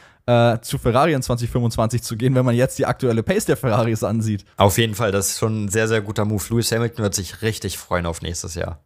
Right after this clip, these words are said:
Speaker 2: Der wird
Speaker 1: Ja, das
Speaker 2: richtig
Speaker 1: glaub ich
Speaker 2: Bock
Speaker 1: auch.
Speaker 2: haben. So,
Speaker 1: Carlos
Speaker 2: oh,
Speaker 1: Sainz
Speaker 2: nächstes
Speaker 1: wird sich richtig in den Arsch beißen.
Speaker 2: Auf jeden Fall. Oh, der Arme, der fährt so gut und wird nächstes Jahr in diesem scheiß Williams sitzen, Mann. Das ist doch nervig. Ja, aber ich kann mir vorstellen, dass Lewis Hamilton den achten Titel s-,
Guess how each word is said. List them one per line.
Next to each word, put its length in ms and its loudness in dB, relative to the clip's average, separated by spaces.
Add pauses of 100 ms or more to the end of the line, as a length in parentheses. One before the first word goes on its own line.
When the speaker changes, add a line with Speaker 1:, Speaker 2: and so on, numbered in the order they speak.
(160)
Speaker 2:
Der 140 4
wird 60 0
Speaker 1:
Ja, 80 -2
das 80 0
Speaker 2:
richtig 160 0
Speaker 1:
glaub 80 4
ich 60 4
Speaker 2:
Bock 200 2
Speaker 1:
auch. 40 -10
Speaker 2:
haben. 160 -10 (500)
So, 180 2
Speaker 1:
Carlos 300 6
Speaker 2:
oh, 20 -2
Speaker 1:
Sainz 140 4
Speaker 2:
nächstes 180 2
Speaker 1:
wird 100 2
sich 160 0
richtig 240 2
in 80 0
den 80 -4
Arsch 180 2
beißen. 380 -2 (260)
Speaker 2:
Auf 220 2
jeden 200 0
Fall. 240 -8
Oh, 40 -4
der 160 -4
Arme, 300 0
der 140 -4
fährt 220 -6
so 140 -2
gut 260 -10
und 260 -8
wird 220 -6
nächstes 340 -4
Jahr 160 2
in 80 -2
diesem 260 -6
scheiß 280 -4
Williams 380 -2
sitzen, 360 -10
Mann. 220 -8 (140)
Das 100 -2
ist 100 -2
doch 120 2
nervig. 600 -4
Ja, 160 0
aber 180 0
ich 200 -6
kann 160 -8
mir 140 -2
vorstellen, 440 -2
dass 360 -4 (280)
Lewis 300 2
Hamilton 380 -4
den 100 -8
achten 380 -4
Titel 400 -4 (360)
s-, 400 -6